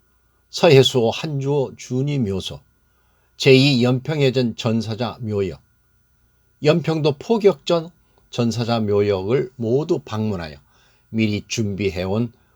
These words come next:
국화, 조화, 꽃바구니를 묘비 앞에 하나하나씩 놓아주며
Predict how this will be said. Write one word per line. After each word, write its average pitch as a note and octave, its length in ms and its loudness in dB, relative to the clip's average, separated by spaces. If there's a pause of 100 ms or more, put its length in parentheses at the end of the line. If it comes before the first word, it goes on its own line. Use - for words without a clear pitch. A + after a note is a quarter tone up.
국화, B2+ 600 -4
조화, G#2 440 -2
꽃바구니를 D#3 800 -4
묘비 C3 460 4
앞에 A2+ 360 -2 (240)
하나하나씩 F#3 840 -6
놓아주며 A2 500 4